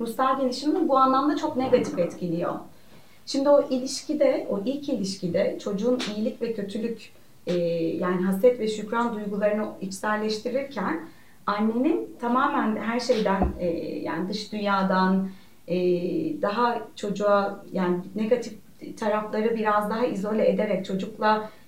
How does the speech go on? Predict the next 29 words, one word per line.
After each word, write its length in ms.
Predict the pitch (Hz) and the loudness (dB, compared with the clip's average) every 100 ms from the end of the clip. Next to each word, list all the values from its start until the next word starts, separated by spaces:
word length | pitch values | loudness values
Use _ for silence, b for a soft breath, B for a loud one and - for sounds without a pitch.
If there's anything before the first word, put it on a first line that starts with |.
| - | -6
tem-, 220 | 214 202 | -4 -4
tamamen 600 | 202 220 226 240 220 208 | -2 2 2 2 2 -2
direkt 320 | 185 220 226 185 | -2 -2 -2 -6
bir 60 | |
temas 400 | 196 202 208 202 | -4 -2 0 -2
kurması, 680 | - 190 175 170 - 135 - - b b b - | -2 0 0 -2 -6 -6 -8 -10 b b b -4
e, 880 | 180 170 - - - - - - - | -2 0 -2 -2 -4 -4 -4 -4 0
o 340 | 202 190 - - | 2 0 -4 -8
ilişkinin, 640 | 202 202 - - 214 214 208 | -6 -4 -6 -4 -4 -2 -4
o 80 | 190 | -4
sıcak 380 | - 208 247 | -4 -2 -2
ilişkinin 440 | 220 214 - 214 214 | -4 -6 -6 -4 -4
gelişmesi 840 | 208 214 214 214 214 - 339 - B B - | -4 -4 -6 -4 -4 -2 -4 -4 B B -2
anne 240 | 220 247 | 0 2
ve 100 | 269 | 2
çocuk 260 | 262 262 269 | 0 2 8
arasında 360 | 247 254 320 | 8 8 4
bir 140 | 330 233 | 6 6
oyun 260 | 240 277 | 6 6
alanı 360 | 240 180 170 165 | 2 2 2 2
yaratıyor 420 | - - - 185 | 0 -4 -6 -6
aslında. 280 | - - 165 | -6 -6 -4
Hani 140 | 170 165 | -2 0
oyun, 380 | 190 190 190 | 0 2 2
oyun 240 | 180 185 185 | 2 2 2
arkadaşı 520 | 185 185 190 190 - | 2 0 -2 -4 -4
buradan 300 | 185 196 190 | -4 -4 -2
buraya 220 | 190 190 190 | 2 2 2
gelirse 640 | 202 269 403 - 320 - | 0 -2 -2 0 -2 -2